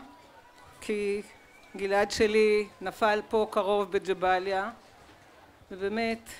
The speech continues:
גלעד התקין את עצמו ללמוד תורה, וכל מעשיו היו לשם שמיים. גלעד היה צנחן, חובש, חובש פלוגתי, ובסוף גם מינו אותו למפקד, על אף שלא צריך למנות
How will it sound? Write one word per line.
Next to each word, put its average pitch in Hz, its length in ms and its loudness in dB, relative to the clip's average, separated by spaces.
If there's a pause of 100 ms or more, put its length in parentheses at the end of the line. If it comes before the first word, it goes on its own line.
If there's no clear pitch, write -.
(240)
גלעד 202 500 4
התקין 240 400 0
את 240 120 0
עצמו 226 320 -2
ללמוד 220 380 0
תורה, 214 440 0 (600)
וכל 240 280 2
מעשיו 233 460 4
היו 214 200 4
לשם 226 360 0
שמיים. 202 680 -2 (680)
גלעד 220 460 6
היה 214 220 6
צנחן, 226 680 6 (1080)
חובש, 226 800 6 (1700)
חובש 240 400 6
פלוגתי, 247 760 4 (580)
ובסוף 220 440 0
גם 220 180 2
מינו 220 180 2
אותו 247 220 4
למפקד, 214 680 0
על 185 120 0
אף 220 280 4
שלא 220 600 4
צריך 214 200 -8
למנות 202 500 -2